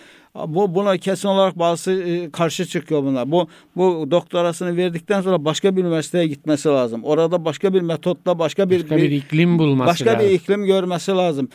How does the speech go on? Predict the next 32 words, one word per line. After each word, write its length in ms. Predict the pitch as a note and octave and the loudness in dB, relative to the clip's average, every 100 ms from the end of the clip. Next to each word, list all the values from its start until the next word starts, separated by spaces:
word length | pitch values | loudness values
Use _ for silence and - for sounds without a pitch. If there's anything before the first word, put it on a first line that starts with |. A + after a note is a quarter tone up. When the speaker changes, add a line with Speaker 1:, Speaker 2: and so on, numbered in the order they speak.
| - - | -20 -20
Speaker 1:
Şu 160 | - G#3 | -2 0
ho-, 280 | F3+ F#3+ F#3 - | 4 2 0 -10
eski, 200 | E3 - | -10 -2
eski 720 | F#3+ - E3 - A3 G#3+ F3 F3 | -2 -2 -8 0 0 0 -4 -6
şeyi 140 | F3 F#3+ | -2 -2
Speaker 2:
İşte 20 | |
Speaker 1:
soruyorsunuz. 540 | F3 F#3+ F3+ C3+ A#2+ C#3+ | 0 2 4 2 2 2
Speaker 2:
Hirsch'in 500 | C#3+ - E3 D#3 C3 | 2 0 0 0 -4
şeyi 380 | - C#3 D#3 | -2 0 0
bu, 160 | A#2 G#2+ | -2 -4
değil 240 | C#3+ G#3 | -2 0
mi? 60 | F3 | 0
Speaker 1:
Hirsch'in 460 | D#3 - G3+ G3+ G3 | 0 -2 0 0 6
bu 60 | A3 | 6
olduğu 340 | G#3 G3+ A#3 C#4 | 6 0 0 -2
gibi 320 | C4+ B3+ F3 - | 4 4 4 -2
Speaker 2:
Heh. 60 | B2+ - - | -8 -10 -16
Speaker 1:
Osmanlı'da 680 | - C#3+ D#3+ E3 F#3 G3+ B3+ | -10 -8 -2 0 0 2 4
da 120 | B3+ | 4
bu. 100 | G3 | 2
"Sen 220 | - G#3+ G3+ | 0 -2 2
şu 220 | G#3 G3+ | 0 2
derse 280 | G#3 F#3 A3 | 2 4 4
gidip, 320 | G#3 G3+ F3+ | 4 0 0
e, 360 | G3 G3 F#3+ F#3+ | -2 -2 -2 4
Bağdat'taki 600 | G3 G3 F#3+ G#3+ F#3+ F3 | 4 4 -2 -4 -4 0
şu 140 | G3+ | 2
hocadan 360 | G#3 G3 G3 G#3 | 4 2 0 0
alacaksın." 680 | F3+ E3 C#3+ C3 - C3+ | 2 2 0 -4 0 0
deniyor. 300 | B2 A2+ G#2+ | 2 -2 -4
Speaker 2:
Ya, 460 | G#2 G2 F#2+ A2 | -6 -10 -12 -10
ya, 60 | A#2 | -8